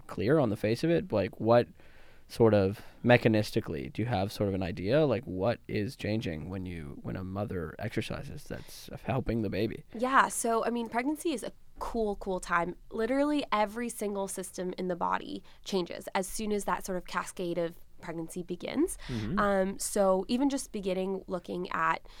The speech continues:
Speaker 2: kidneys and the risk of diabetes. So as soon as you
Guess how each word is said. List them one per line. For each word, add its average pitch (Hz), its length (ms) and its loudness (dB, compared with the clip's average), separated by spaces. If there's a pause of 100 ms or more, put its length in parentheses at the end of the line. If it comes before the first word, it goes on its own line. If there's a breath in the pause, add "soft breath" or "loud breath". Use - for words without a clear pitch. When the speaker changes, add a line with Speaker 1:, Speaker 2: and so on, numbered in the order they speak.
(200 soft breath)
Speaker 2:
kidneys - 520 -4
and 175 480 -4
the 170 280 -2
risk 175 280 -4
of 185 80 -8
diabetes. 170 600 -6 (240 loud breath)
So - 140 -2
as 208 100 0
soon 302 200 2
as 339 160 2
you 294 200 0